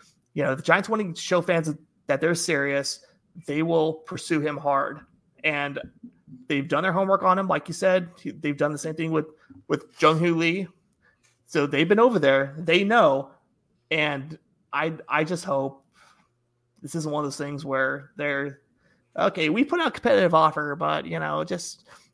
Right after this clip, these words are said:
he was just a little out of our price range, but, you know, we know what we're doing." Like, the fuck that. Like, go out and get one of these guys.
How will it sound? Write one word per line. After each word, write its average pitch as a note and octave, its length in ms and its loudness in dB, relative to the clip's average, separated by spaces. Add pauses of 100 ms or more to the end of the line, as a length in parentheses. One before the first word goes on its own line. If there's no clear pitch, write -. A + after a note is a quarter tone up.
he C#4 220 -4
was F#3+ 180 -2
just - 180 -8
a F3+ 60 -10
little D#3+ 240 0
out D#3 120 6
of D#3 80 -4
our - 120 -4
price - 320 -8
range, D#3 320 -14
but, - 240 -6
you D3 60 -8
know, C#3+ 80 -4
we G#3 120 -2
know A3+ 120 -4
what G#3 100 -8
we're D#3+ 100 -2
doing." D3+ 400 -8
Like, - 200 -8
the F#3+ 100 -12
fuck - 320 -4
that. F#2+ 320 -8
Like, C3 240 -6 (260)
go G#3+ 240 8
out F#3+ 400 8
and D3+ 160 -4
get - 380 -2 (720)
one D#3 240 0
of C#3+ 60 -4
these C#3 160 -2
guys. C3+ 460 -8